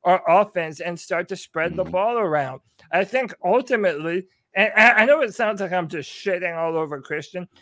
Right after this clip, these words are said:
Speaker 1: Dude, I love him. I think he's incredible. But what I'm saying is, is this might be a blessing in disguise, not having Christian,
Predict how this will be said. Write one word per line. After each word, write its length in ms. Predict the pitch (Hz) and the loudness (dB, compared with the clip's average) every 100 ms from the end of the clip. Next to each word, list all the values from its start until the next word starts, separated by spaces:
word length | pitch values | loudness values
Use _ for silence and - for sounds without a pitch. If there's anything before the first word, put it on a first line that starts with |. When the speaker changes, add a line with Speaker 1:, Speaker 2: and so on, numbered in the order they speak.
| _ _ | _ _
Speaker 1:
Dude, 240 | 202 247 - | -8 -6 2
I 120 | 202 | 2
love 260 | 208 247 190 | 4 2 2
him. 80 | 151 | -2
I 100 | 170 | -4
think 200 | 240 208 | -6 -12
he's 200 | 214 208 | -12 -12
incredible. 640 | 196 233 233 151 113 - _ _ _ | -4 0 0 -2 -8 -16 _ _ _
But 240 | 185 196 160 | 0 2 4
what 160 | 185 | 2
I'm 180 | 185 247 | 2 -2
saying 360 | - 202 175 165 | -2 -2 -2 -2
is, 200 | 165 160 | -6 -6
is 100 | 143 | -4
this 240 | 226 226 | -6 -2
might 220 | 226 160 | -4 -2
be 140 | 160 156 | -4 -6
a 80 | |
blessing 480 | 135 151 175 - 170 | -6 -4 -4 -4 -10
in 100 | 165 | -10
disguise, 760 | 143 139 - 185 208 180 175 - _ _ _ | -12 -14 -4 0 2 0 -2 -8 _ _ _
not 400 | 165 175 208 - | -2 2 4 4
having 340 | 175 165 156 143 | 4 4 4 -8
Christian, 480 | 170 139 - 151 | -6 -6 -6 -10